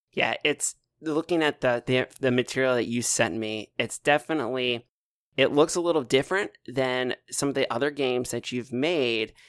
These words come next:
and it says straight up, what you've already said, it's a darkly whimsical game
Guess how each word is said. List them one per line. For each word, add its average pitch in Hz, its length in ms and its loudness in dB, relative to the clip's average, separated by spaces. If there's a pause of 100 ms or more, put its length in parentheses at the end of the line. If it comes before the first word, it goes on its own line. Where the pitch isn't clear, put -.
(260)
and 127 360 4 (100)
it 151 200 2
says 135 340 2
straight - 460 0
up, 117 280 2 (240)
what 120 180 -10
you've 135 80 -2
already 131 160 2
said, 117 420 -2
it's - 140 -6
a 120 80 -2 (140)
darkly 123 480 2
whimsical 113 680 -2
game 113 540 -6